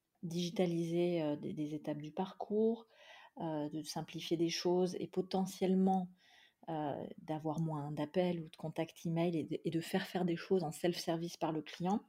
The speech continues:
euh, il y a un point important qui, qui a été, euh, sous-estimé, c'est que tout ça n'est pas automatique. Et, et, et quelque part, c'est aussi rassurant, et c'est là que c'est passionnant quand on est manager,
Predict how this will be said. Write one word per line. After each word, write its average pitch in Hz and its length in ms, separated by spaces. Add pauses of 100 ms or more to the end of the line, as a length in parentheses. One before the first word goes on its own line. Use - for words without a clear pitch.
(720)
euh, 156 240
il - 640
y - 20
a 165 60
un 170 60
point 180 180
important 180 440
qui, - 180
qui - 120
a 156 60
été, 185 340
euh, 160 80 (200)
sous-estimé, 190 680
c'est 180 160
que 156 220 (920)
tout 190 100
ça 180 120
n'est 170 120
pas 170 140
automatique. 180 640 (880)
Et, 165 100
et, 165 460
et - 80
quelque 160 260
part, 175 220
c'est 165 100
aussi 151 400
rassurant, 170 580
et 170 40
c'est - 140
là 165 100
que - 80
c'est - 120
passionnant 170 540
quand - 260
on 147 80
est 151 80
manager, 160 540